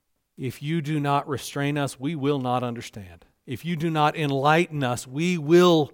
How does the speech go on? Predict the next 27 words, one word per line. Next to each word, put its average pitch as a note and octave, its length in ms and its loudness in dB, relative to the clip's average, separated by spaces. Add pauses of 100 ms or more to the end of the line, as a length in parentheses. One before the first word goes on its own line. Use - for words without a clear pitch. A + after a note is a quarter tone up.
(140)
misunderstand. D#3 1400 0
We C#3+ 120 -4
will C3+ 140 -2
misinterpret D#3 1080 -2 (220)
what's D3+ 240 -4
going C#3+ 320 -4
on C3+ 200 -2
in B2 100 -4
this A#2 160 -10
passage. G#2+ 600 -12 (640)
And B2+ 80 -16
so, C3+ 220 -2
Father, D#3 380 2
we C3+ 160 -2
pray D#3 320 0
that C3 240 -2
you D#3 100 -4
would C#3 140 -2
send D3 240 -2
us - 180 -4
your B2+ 80 -8
Spirit C#3+ 580 0 (1700)
to - 80 -20
give A2+ 240 -6
us - 180 -6
your B2 80 -10
truth, - 520 -20